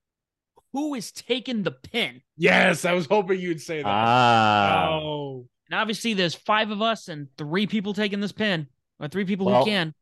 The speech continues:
Speaker 3: well, all right. So we're gonna have to, for
Speaker 2: This
Speaker 3: this one,
Speaker 2: is
Speaker 3: we'll probably have to pick the same, or we
Speaker 2: Yeah.
Speaker 3: can pick the same.
Speaker 1: We
Speaker 2: Yeah.
Speaker 1: can. If it was mo-, if it was the Battle Royale, which would be a little different anyways, because that's a
Speaker 3: Yeah.
Speaker 1: Battle Royale.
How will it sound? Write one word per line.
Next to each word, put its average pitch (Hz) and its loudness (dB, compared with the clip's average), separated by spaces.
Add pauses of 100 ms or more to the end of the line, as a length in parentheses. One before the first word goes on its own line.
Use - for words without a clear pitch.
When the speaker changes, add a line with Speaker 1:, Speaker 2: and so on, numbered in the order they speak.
(920)
Speaker 3:
well, 135 0
all 113 -2
right. 110 0
So 117 -6
we're 117 -4
gonna 131 -2
have 120 -6
to, 107 -6 (720)
for 131 -4
Speaker 2:
This 143 2
Speaker 3:
this - -12
one, 165 4
Speaker 2:
is 120 -4
Speaker 3:
we'll 113 -2
probably 127 0
have 117 -2
to 113 -6
pick - -8
the 98 -10
same, 90 -8 (140)
or 123 2
we 113 4
Speaker 2:
Yeah. 113 -2
Speaker 3:
can 120 2
pick 101 -6
the 92 -16
same. 87 -10 (100)
Speaker 1:
We 220 -2
Speaker 2:
Yeah. 107 -4
Speaker 1:
can. 180 -2
If 160 -6
it 240 0
was 240 -6
mo-, 196 -8 (180)
if 165 -12
it 214 2
was 226 -4
the 196 -10
Battle 190 0
Royale, 190 0
which 151 -8
would 139 -16
be 143 -8
a 123 -8
little 143 -10
different 135 -12
anyways, 131 -8
because - -20
that's 131 -14
a 123 -16
Speaker 3:
Yeah. 95 0
Speaker 1:
Battle 101 -14
Royale. 107 -10